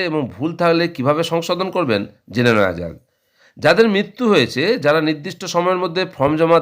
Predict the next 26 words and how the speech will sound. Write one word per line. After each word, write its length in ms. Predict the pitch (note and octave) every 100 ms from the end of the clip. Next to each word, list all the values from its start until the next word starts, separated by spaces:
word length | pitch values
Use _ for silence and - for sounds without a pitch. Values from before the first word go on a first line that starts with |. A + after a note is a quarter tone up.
| A2+
দেননি 440 | C3+ F#3 A#2 F#2 F2+ - _ _
এবং 160 | C#3+ F3+
যাদের 340 | C3+ C#3 E3 A3+
নির্বাচন 400 | A3 G#3 G#3+ G#3
কমিশন 440 | G#3 G3+ F3+ G3+ G3+ F3
ডুপ্লিকেট 460 | A2+ C#3 E3 - F#3+
ভোটার 320 | D3 E3 F3+
হিসাবে 220 | F3 F3 F3
চিহ্নিত 360 | D#3+ C#3+ D3+
করেছে, 400 | E3+ E3+ B2+ G2 F2 - _ _ _ A#2+
তাদের 240 | C3+ F3+
নাম 200 | F3+ F#3 F#3
খসড়া 320 | C#3 C3 D#3
তালিকা 280 | E3 D#3+ E3
থেকে 240 | D#3+ D#3 E3 A2
বাদ 160 | A2+ G#2
দেওয়া 220 | G#2+ G2+
হবে। 200 | F#2+ E2+ E2+ _ _ _ _ _ _ _ _ _ -
ভোটার 260 | C#3+ G3 A3
তালিকায় 400 | A#3+ B3 B3 G#3
নাম, 320 | B2+ C#3 F3 G#3+ G#3+
ঠিকানা 420 | - C3 D#3 D#3+ G3
বা 100 | G3
অন্য 200 | C#3+ C3 E3
কোনো 200 | E3+ E3+
তথ্য 320 | E3+ B2+ -